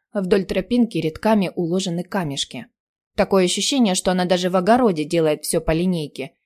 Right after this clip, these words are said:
не то что я. Мои грядки раскиданы и вдоль, и поперёк участка,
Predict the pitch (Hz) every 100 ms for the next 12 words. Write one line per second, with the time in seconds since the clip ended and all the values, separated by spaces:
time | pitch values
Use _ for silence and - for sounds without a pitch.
0 | _ 214 196 185 - - 165 143 135 _
1 | _ _ _ _ 254 247 240 196 240 233
2 | 190 180 180 220 196 180 170 160 147 214
3 | 202 - 139 156 185 190 190 - 196 -
4 | 139 185